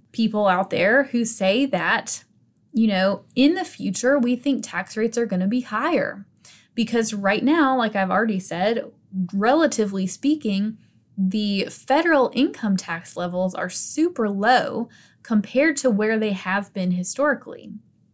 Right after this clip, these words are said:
And so I know a lot of you probably also realize we have a huge national debt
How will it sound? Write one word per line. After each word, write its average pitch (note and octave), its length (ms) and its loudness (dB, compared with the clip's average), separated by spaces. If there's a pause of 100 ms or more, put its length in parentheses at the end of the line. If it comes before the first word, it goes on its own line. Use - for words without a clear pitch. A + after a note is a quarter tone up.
(280)
And A3 180 2
so A#3 380 2 (760)
I A3+ 120 2
know C4+ 200 6
a A#3 60 4
lot C4 240 4
of A#3 80 2
you A#3+ 140 -2
probably A3+ 400 0
also B3+ 400 2
realize G3+ 680 0
we G3 340 -2
have G3 600 0 (100)
a F#3+ 100 -4
huge C4 520 -2
national E3+ 500 -6
debt F3 460 -4